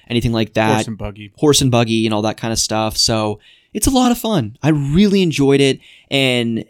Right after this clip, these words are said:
Speaker 1: one of the things that I've learned going back to an older Assassin's Creed game, as I'll talk about here quickly, uh, or shortly, is traversal in this gr-,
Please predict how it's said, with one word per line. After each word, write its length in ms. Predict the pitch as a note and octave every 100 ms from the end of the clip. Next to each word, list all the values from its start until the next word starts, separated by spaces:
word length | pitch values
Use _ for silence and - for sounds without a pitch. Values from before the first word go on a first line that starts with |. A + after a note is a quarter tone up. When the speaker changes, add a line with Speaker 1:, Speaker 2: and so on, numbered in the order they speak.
| _
Speaker 1:
one 280 | - C3+ D#3
of 60 | D3+
the 80 |
things 280 | C#3 D3 C3
that 80 | B2
I've 120 | A#2+
learned 240 | A#2 A#2+ A#2
going 200 | A2+ G#2+
back 240 | G#2+ G#2+
to 100 | -
an 80 | G#2+ -
older 280 | C3 C3+
Assassin's 460 | A#2+ A#2+ G#2 G2+ G2+
Creed 240 | - A2+ G#2
game, 200 | G2+ G#2
as 80 |
I'll 60 | G2+
talk 240 | - A2+
about 180 | A2 G2
here 160 | G#2 -
quickly, 560 | - D#3+ D#3+ A#2 G2+ - - - - _
uh, 120 | - A2
or 60 | G#2+
shortly, 600 | - F3+ E3 A#2 A2 G2+ - _ _ _
is 340 | B2 B2 A#2+ A2+
traversal 520 | - A#2+ C#3+ E3 D#3+
in 60 | C3+
this 160 | A2+
gr-, 160 | -